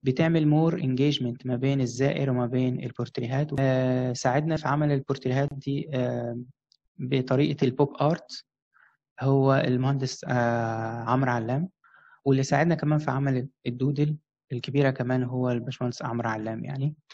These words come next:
لأن هو مشهور جدًا بالدودلز وأخد مسابقات، طبعًا كسب مسابقات في، في الدودلز قبل كده يعني. تمام؟ وبعدين حطينا في النص زي ما قلت لكم بالظبط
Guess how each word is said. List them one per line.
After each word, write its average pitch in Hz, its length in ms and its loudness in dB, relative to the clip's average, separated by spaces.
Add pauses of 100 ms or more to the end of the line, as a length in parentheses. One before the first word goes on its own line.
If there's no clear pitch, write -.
(180)
لأن 127 140 2
هو 143 160 2
مشهور 135 340 0
جدًا 127 380 -2
بالدودلز 127 920 -2
وأخد 127 360 -2
مسابقات، 123 520 -4
طبعًا 113 280 -4
كسب 135 240 -4
مسابقات 120 420 -6
في، 117 680 -6 (340)
في 123 100 -6
الدودلز 120 460 0
قبل 117 240 -6
كده 127 220 -6
يعني. 135 200 -10 (760)
تمام؟ 165 380 2 (600)
وبعدين 151 460 4
حطينا 170 320 4
في 165 100 -4
النص 165 220 2
زي 143 120 4
ما 151 100 4
قلت 139 140 0
لكم 156 160 0
بالظبط 139 540 0